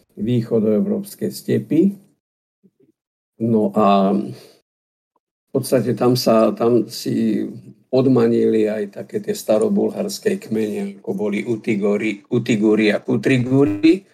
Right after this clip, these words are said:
No a tlačili sa na západ, pretože boli na úteku pred Turkami, ktorí ich vytláčali z tej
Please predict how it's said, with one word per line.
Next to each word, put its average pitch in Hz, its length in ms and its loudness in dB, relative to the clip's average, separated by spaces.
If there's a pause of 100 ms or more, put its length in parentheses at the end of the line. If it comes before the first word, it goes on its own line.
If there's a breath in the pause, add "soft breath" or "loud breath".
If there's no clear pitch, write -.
(440 soft breath)
No 120 240 2
a 113 80 -2
tlačili 135 1040 2 (480)
sa 113 160 0
na 110 160 2
západ, 117 480 0
pretože 110 720 2 (560 loud breath)
boli 117 320 2
na 107 160 2
úteku 120 640 -2
pred 101 240 -2 (160)
Turkami, 123 800 0 (960)
ktorí 107 480 -2
ich 113 80 -8
vytláčali 107 800 -2
z 101 160 -8
tej 104 140 0